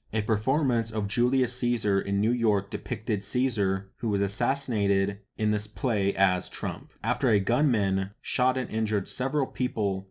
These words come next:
including a congressman, former House Speaker Newt Gingrich said there's a pattern of increasing hostility from the left.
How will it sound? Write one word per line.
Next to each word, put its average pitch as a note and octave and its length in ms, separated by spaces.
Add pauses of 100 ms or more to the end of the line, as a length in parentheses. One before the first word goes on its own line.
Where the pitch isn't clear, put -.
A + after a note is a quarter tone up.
(120)
including A2+ 480
a G2 80
congressman, G2+ 1080
former A#2 400
House A2 460
Speaker G#2 680
Newt A2 500
Gingrich G2+ 640 (140)
said A2 300
there's G2+ 260
a F#2+ 220
pattern C3 480
of F#2+ 180
increasing B2 560
hostility G#2 720
from G2+ 300
the F#2 80
left. F#2 580